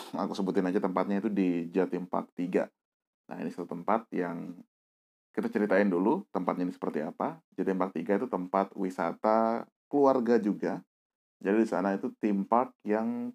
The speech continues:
temanya itu, eh, zaman-zaman purba begitu ya, zaman Jurassic, Triassic, Kretasius dan semacamnya. Jadi memang di sana ketika kita masuk, eh, itu sudah mulai dari depannya saja, dari depannya aja itu udah kelihatan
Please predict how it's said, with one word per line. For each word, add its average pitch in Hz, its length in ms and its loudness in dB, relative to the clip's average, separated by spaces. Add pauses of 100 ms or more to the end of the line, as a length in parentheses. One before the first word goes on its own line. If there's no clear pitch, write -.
(120)
temanya 92 640 -2
itu, 107 720 -2
eh, 92 160 -4
zaman-zaman 85 800 -4
purba 92 480 -2
begitu 87 320 -8
ya, 127 160 -4
zaman 90 240 0
Jurassic, 92 720 -2
Triassic, 87 800 -2
Kretasius 87 480 -6
dan 87 160 -4
semacamnya. 87 640 -8 (400)
Jadi 92 160 0
memang 101 240 0
di 101 80 -4
sana 101 160 -2
ketika 95 160 -4
kita 87 240 -4
masuk, 120 400 -2 (720)
eh, 58 560 -8
itu - 80 -8
sudah 95 240 -2
mulai 90 480 0
dari 113 240 2
depannya 131 400 2
saja, 135 240 0
dari 110 160 -2
depannya 101 400 0
aja 87 160 -2
itu 98 80 -4
udah 110 160 -2
kelihatan 104 560 -2